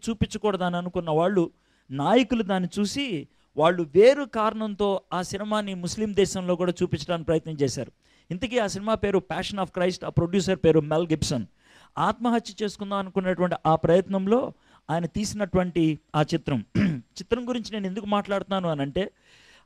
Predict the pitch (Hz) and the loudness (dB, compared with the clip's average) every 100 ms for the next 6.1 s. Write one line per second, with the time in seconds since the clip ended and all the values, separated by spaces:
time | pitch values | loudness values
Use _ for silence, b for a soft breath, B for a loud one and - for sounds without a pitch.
0 | - 170 208 214 277 277 254 220 196 190 | -2 0 0 0 2 4 4 4 0 -2
1 | 214 214 196 190 196 208 208 185 190 190 | 0 0 0 -2 -2 -4 -4 -2 -2 -2
2 | 156 190 208 202 190 180 180 185 180 - | -6 -6 -6 -6 -8 -6 -4 -2 -4 -6
3 | - 185 202 180 165 185 190 175 165 151 | -6 -2 -2 -2 -2 0 0 2 0 0
4 | 151 156 123 - _ b b b - 160 | -2 -4 -10 -14 _ b b b -2 0
5 | 170 180 254 302 262 226 208 180 185 175 | 2 4 2 2 2 2 0 -2 -4 -2